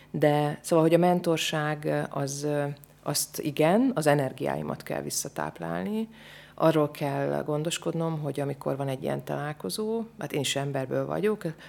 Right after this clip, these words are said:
lehetőség szerint olyan állapotban legyek, olyan energiaszinten legyek, olyan értő figyelmi szinten legyek, hogy, ö, hogy, ö, hogy ne érezze a másik azt, hogy, ö,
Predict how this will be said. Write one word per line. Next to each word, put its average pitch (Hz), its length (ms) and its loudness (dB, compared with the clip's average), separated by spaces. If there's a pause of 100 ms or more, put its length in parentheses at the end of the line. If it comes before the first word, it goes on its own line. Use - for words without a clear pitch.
lehetőség 147 420 0
szerint 143 280 0
olyan 139 200 0
állapotban 135 680 -4
legyek, 175 400 0 (180)
olyan 135 280 -4
energiaszinten 135 880 -4
legyek, 185 360 -2 (300)
olyan 143 340 0
értő 147 440 4
figyelmi 143 500 -4
szinten 143 540 -6
legyek, 220 400 -4 (500)
hogy, 143 420 2
ö, 143 240 0 (260)
hogy, 147 420 -2
ö, 147 360 0 (180)
hogy 156 180 0
ne 156 180 6
érezze 143 380 0
a 135 60 -2
másik 151 500 -6
azt, 175 320 -2
hogy, - 400 -6
ö, 107 280 -2